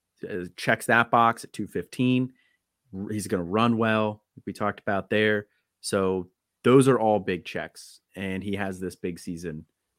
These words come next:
last year, uh, um, this past year on his profile as well. So he checks a lot of the boxes. I think he,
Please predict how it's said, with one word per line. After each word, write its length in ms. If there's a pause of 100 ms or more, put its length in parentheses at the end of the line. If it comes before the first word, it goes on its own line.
(100)
last 360
year, 300
uh, 140
um, 360
this 160
past 300
year 160
on 140
his 140 (200)
profile 480
as 160
well. 220
So 280 (360)
he 100
checks 240
a 60
lot 180
of 60
the 40
boxes. 600
I 80
think 240
he, 440